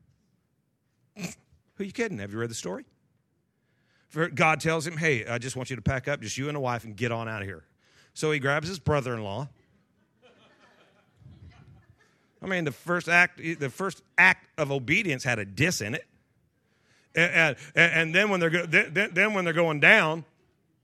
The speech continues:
you know, they, they get down to, and they're, and there was a famine in the land. Remember, it just referred to that famine in the land.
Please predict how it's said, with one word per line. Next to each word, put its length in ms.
you 100
know, 60
they, 160
they 160
get 160
down 240
to, 760
and 340
they're, 120
and 300
there 80
was 140
a 40
famine 440
in 120
the 80
land. 400
Remember, 280
it 60
just 200
referred 280
to 40
that 160
famine 260
in 60
the 80
land. 200